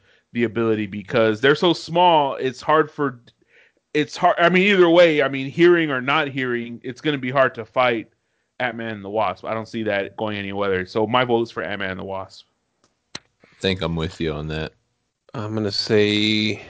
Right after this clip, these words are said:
Speaker 3: two out of three fights. Ant-Man and the Wasp would win two out of three.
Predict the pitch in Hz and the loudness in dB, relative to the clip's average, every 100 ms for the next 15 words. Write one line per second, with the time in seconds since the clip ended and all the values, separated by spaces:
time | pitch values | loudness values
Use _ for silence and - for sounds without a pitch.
0 | - - 123 117 107 104 - - 113 113 | -20 -4 2 6 4 2 -6 -6 -2 -2
1 | 110 113 - _ _ 117 110 113 - - | -2 -8 -20 _ _ 4 4 2 -8 -16
2 | - - - - _ _ _ _ _ - | -16 -16 -18 -20 _ _ _ _ _ -14
3 | - 92 - 92 85 85 87 107 78 - | -8 -8 -6 -8 -6 -6 -8 -10 -16 -12
4 | - 90 85 90 92 - - 110 90 - | -10 -6 -4 -4 -4 -6 -6 -4 -4 -2
5 | 92 92 - 71 | -4 -4 -8 -10